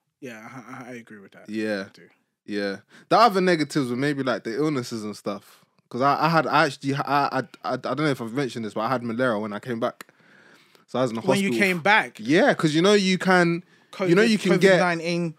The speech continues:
Speaker 2: Oh,
Speaker 1: covid nineteen.
Speaker 2: flipping heck, bruv.
Speaker 1: You had
Speaker 2: You know
Speaker 1: malaria
Speaker 2: you
Speaker 1: in the
Speaker 2: can
Speaker 1: U K. I had
Speaker 2: Yeah, be-
Speaker 1: malaria in Nigeria. That's standard.
Speaker 2: No, because you can con-,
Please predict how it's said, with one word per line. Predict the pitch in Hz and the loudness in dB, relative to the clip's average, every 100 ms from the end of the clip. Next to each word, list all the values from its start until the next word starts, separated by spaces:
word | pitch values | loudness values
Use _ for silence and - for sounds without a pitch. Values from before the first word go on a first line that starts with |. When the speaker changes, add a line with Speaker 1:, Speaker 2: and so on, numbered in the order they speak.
| - | -6
Speaker 2:
Oh, | |
Speaker 1:
covid | 185 165 165 | -4 -2 -4
nineteen. | 170 131 117 | -2 -2 -2
Speaker 2:
flipping | 160 156 | -4 -8
heck, | 95 - - | -10 -14 -16
bruv. | 101 92 90 - | -10 -10 -10 -6
Speaker 1:
You | 185 | -4
had | 190 196 | 0 4
Speaker 2:
You | |
know | 202 | 6
Speaker 1:
malaria | 254 220 | 6 6
Speaker 2:
you | 208 | 6
Speaker 1:
in | |
the | 214 | 6
Speaker 2:
can | 214 | 6
Speaker 1:
U | 220 | 4
K. | 226 233 - | 0 -2 4
I | 220 | 4
had | 233 | 6
Speaker 2:
Yeah, | 233 240 | 6 6
be- | |
Speaker 1:
malaria | 220 214 214 196 | 6 4 4 2
in | 165 175 165 | 0 -2 0
Nigeria. | 165 170 240 196 139 120 175 | -2 2 2 2 -2 -6 -6
That's | 240 - | -2 -2
standard. | - 151 139 | -2 -4 -2
Speaker 2:
No, | 139 | -2
because | 127 - 156 123 110 | -2 0 2 0 -2
you | |
can | - 135 | -8 -6
con-, | 135 123 | -6 -8